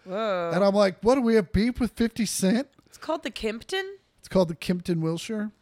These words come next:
Speaker 2: Yeah.
Speaker 1: Okay. Keep
Speaker 2: And,
Speaker 1: going.
Speaker 2: and so, like, twelve people show up. Now, to be fair, these two girls were sitting there talking long before the show started.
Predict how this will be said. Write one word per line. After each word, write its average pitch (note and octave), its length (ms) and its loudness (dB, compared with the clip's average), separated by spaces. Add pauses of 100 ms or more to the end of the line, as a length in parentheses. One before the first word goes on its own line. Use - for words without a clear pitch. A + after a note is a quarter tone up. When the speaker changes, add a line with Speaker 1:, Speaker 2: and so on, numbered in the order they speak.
Speaker 2:
Yeah. C#3 320 -6 (1800)
Speaker 1:
Okay. F3+ 320 -14 (280)
Keep E3 80 -4
Speaker 2:
And, F3+ 300 4
Speaker 1:
going. G3+ 200 -6 (300)
Speaker 2:
and D#3+ 300 -4
so, E3+ 640 4
like, D#3+ 200 -2
twelve G#3+ 320 2
people B3 260 0
show F#3+ 300 4
up. F3+ 160 0 (380)
Now, G#3+ 340 2 (100)
to A3+ 140 0
be D#4 360 0
fair, G3 600 0 (680)
these C4 380 -2
two C4+ 380 0
girls F#3+ 720 2 (500)
were F#3 580 4 (220)
sitting A3 600 2
there G#3 220 4
talking F#3 840 2
long G#3 440 4
before A#3 420 4
the G#3+ 120 2
show G3 360 2
started. B2 540 -2